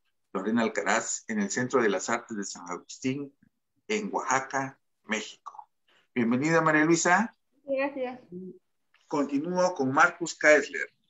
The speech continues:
Speaker 1: nuestro invitado, bueno, el invitado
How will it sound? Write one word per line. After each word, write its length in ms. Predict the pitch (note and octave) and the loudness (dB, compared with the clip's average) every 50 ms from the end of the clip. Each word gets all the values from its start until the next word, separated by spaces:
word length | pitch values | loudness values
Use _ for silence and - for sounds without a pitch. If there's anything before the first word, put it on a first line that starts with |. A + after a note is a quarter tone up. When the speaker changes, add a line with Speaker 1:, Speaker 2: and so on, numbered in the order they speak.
| _ _ _ - | _ _ _ -8
Speaker 1:
nuestro 340 | - A#2 A2+ - - B2+ A#2 | -6 -6 -6 -6 -4 -2 0
invitado, 640 | A2+ A2+ A#2 - - C#3+ D3 D3+ D#3 D#3+ D#3 - - | 2 0 0 2 6 8 8 8 8 6 4 2 2
bueno, 300 | C#3 C#3 C3 A#2+ - _ | 2 2 2 2 -4 _
el 140 | - B2 A#2+ B2+ | -8 -6 -4 -4
invitado 640 | C3 A#2 B2+ - - D#3 D#3 D#3 E3 E3+ D#3 - | -4 -6 -6 -2 4 4 6 8 8 6 4 4